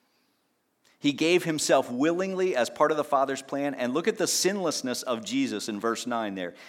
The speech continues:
"He had done no violence and there was no deceit in his mouth." Jesus never had to apologize for anything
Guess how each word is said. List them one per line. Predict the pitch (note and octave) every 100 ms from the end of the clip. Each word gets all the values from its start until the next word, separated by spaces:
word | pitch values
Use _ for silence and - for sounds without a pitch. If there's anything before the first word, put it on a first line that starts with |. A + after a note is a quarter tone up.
| -
"He | - E3+
had | D3 C3+ A#2+
done | D#3 D#3+ D3
no | C#3 D#3 G3+
violence | E3 D3 D3+ A#2+ F#2 -
and | - A2+
there | A#2+ B2
was | B2 A#2
no | A#2+ C#3 E3 F3+
deceit | D#3+ - C#3+ - - C#3+ G#2 - - _ _
in | - B2 B2+
his | B2 B2 A2+ A2 - - _ -
mouth." | G#2 G2 E2 - - - _ _ _ _ _ _ _ _ _ _ _ -
Jesus | C#3+ E3 F3+ -
never | C#3+ D#3 F3+
had | D#3 D3
to | D3
apologize | A#2+ - B2+ B2 A2 F2 E2+ E2 F2+ - - _ _ _ _
for | -
anything | G2+ A2 G#2 - -